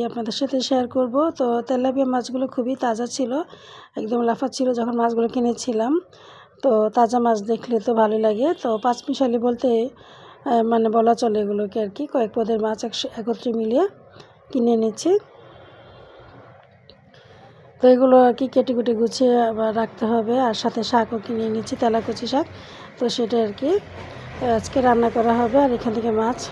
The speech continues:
বা মুরগি যেটা রান্না করি না কেন সেটাই রান্না করবো আর কি। তো এই তো ভিউয়ার্স দেখতে পাচ্ছেন একদম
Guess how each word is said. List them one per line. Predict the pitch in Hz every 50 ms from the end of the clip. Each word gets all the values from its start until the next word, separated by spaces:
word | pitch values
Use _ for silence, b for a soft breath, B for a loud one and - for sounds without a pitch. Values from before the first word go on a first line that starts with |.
| - - - - 285
বা | 254 233 226 226 240
মুরগি | 240 233 226 226 226 240
যেটা | 220 202 226 220 254 247
রান্না | 240 233 226 226 233
করি | 226 247 226
না | 247
কেন | - 277 269 320
সেটাই | 302 - 254 208 247 226
রান্না | 220 214 208 220 226
করবো | 214 254 233 220 233
আর | 226 226 220
কি। | - 339 381 440 - - - - - - - - - - - - - - - - - - - - - - - - - - - - - - - - - - - - -
তো | - 247
এই | 240 208
তো | 240 233
ভিউয়ার্স | 208 226 233 233 226
দেখতে | 220 - 240
পাচ্ছেন | 233 226 226 - 269 247
একদম | 233 208 196 202 220 254